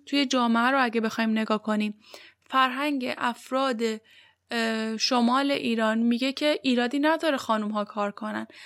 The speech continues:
ولی ممکنه فرهنگ توی مناطق دیگه ایران به حتی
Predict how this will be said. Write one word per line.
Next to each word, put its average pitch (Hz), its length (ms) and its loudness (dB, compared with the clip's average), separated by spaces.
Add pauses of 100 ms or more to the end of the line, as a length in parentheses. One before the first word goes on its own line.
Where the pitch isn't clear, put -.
(120)
ولی 233 200 0
ممکنه 247 580 -2 (440)
فرهنگ 226 840 -2
توی 214 520 -4 (800)
مناطق 220 540 0
دیگه 214 260 -2
ایران 220 560 2 (240)
به 254 100 0
حتی 302 380 -2